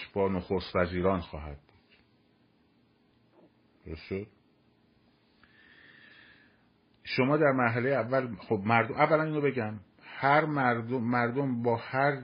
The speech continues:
دلیلی علیه نظام جمهوری اسلامی در هر جایی، در هر شهری اگر تجمع بکنن، این اتفاق خجسته است. این، این از این.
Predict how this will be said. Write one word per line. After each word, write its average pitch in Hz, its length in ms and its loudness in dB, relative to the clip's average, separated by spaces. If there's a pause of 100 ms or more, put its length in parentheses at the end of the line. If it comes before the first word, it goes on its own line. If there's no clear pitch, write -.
(120)
دلیلی 110 640 0 (800)
علیه 127 480 2
نظام 117 420 0
جمهوری 101 520 -2
اسلامی 85 600 -8 (400)
در 117 240 6
هر 139 500 4
جایی، 113 640 4 (1800)
در 113 160 6
هر 139 340 4 (200)
شهری 110 580 0 (1400)
اگر 139 260 4
تجمع 113 760 0
بکنن، 113 360 0
این 117 160 -2
اتفاق 104 560 -2
خجسته 80 580 -10
است. - 260 -20 (2000)
این، 98 380 -2
این 113 160 2
از 90 180 -2
این. 76 100 -8